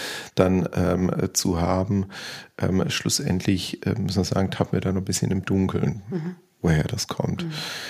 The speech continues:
Speaker 1: Wir gehen davon aus, dass es, ähm, in der Folge zu einem Ungleichgewicht kommt, gerade im dopaminergen, noradrenergen, teils auch serotonergen System,
Speaker 2: Mhm.
Speaker 1: hauptsächlich so im,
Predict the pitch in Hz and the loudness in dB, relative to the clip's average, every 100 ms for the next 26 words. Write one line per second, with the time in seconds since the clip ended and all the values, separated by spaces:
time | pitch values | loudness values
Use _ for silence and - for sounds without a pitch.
0 | - - - - 95 113 120 117 - 110 | -14 -16 -8 -4 4 6 6 6 6 6
1 | 151 - 107 110 101 - - 104 98 95 | 4 6 4 6 4 2 0 2 4 4
2 | 98 85 - - 104 98 92 101 104 117 | 0 -2 -8 -4 0 2 4 6 6 6
3 | 107 107 - 95 95 117 127 - 113 107 | 4 4 2 2 2 4 2 2 2 2
4 | - 104 101 - - 98 - 95 95 98 | 0 -2 -4 -2 0 0 0 0 0 0
5 | 92 - 98 - 92 92 98 107 104 98 | 0 0 0 0 0 2 2 2 2 2
6 | 95 104 95 - 92 92 98 98 95 - | 2 2 2 0 0 4 4 4 2 0
7 | - - - 104 98 95 92 95 95 90 | 0 0 2 0 2 2 4 4 4 2
8 | - - - 113 123 123 185 175 - - | 0 0 2 2 4 2 -2 -6 -10 -8
9 | - - - - - - 98 - 87 90 | -4 -4 -2 -2 0 2 2 2 2 0